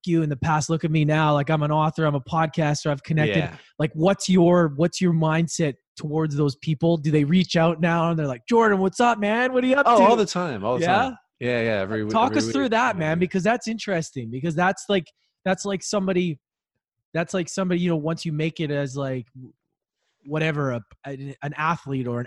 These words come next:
Speaker 1: actor, it's like all these people come out of the woodwork.
Speaker 2: Yeah,
Speaker 1: You know?
Speaker 2: Jordan two years ago would be so happy at the messages that, that, and I'm, you know, I'm s-, I'm speaking of myself in the third person here.
Speaker 1: Yeah.
Speaker 2: <laughs>
Speaker 1: <laughs>
Speaker 2: Shameless-, shamelessly speaking of myself in the third person.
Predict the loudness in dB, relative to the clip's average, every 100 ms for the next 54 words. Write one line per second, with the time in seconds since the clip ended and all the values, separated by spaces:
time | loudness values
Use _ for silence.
0 | -6 -8 -8 -10 -10 -8 -10 -4 -2 -2
1 | -4 -4 -6 -6 -4 -4 -2 -4 -4 -6
2 | -6 -10 -16 _ _ _ _ _ _ -2
3 | 0 0 0 2 2 0 -2 -2 0 -2
4 | -4 -2 -2 -2 -4 -6 -10 -10 -6 -4
5 | -4 -8 -10 -10 -10 -10 -10 -12 -12 -12
6 | -14 -12 -12 -14 -12 -10 -10 -12 _ _
7 | _ _ -10 -10 -12 _ _ _ _ _
8 | -8 -6 -8 -6 -8 -8 -12 -12 -12 -12
9 | -14 -16 -16 -12 -8 -8 -8 -8 -10 -10
10 | -6 -4 -4 -2 -2 -2 -2 -2 -4 -14
11 | -8 -6 -4 -2 0 4 2 4 0 0
12 | -2 -2 -4 0 0 2 0 -4 -12 _
13 | -2 0 2 0 0 -2 -2 -2 -2 -2
14 | -2 -2 -2 -2 0 0 0 -4